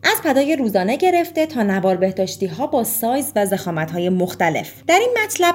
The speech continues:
قصد داریم تفاوت‌های پد روزانه و نوار بهداشتی رو توضیح بدیم. اولین تفاوت این دو اینه که معمولاً نوار بهداشتی در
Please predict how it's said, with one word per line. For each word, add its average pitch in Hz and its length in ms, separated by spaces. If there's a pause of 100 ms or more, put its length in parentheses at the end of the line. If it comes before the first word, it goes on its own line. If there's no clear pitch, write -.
(120)
قصد 285 360
داریم 196 380
تفاوت‌های 247 720
پد 320 260
روزانه 226 480
و 214 100
نوار 202 320
بهداشتی 196 540
رو 247 140
توضیح 190 600
بدیم. 120 340 (280)
اولین 370 420
تفاوت 320 500
این 240 340
دو 240 240
اینه 247 180
که 254 140
معمولاً 190 680
نوار 196 320
بهداشتی 180 600
در 180 220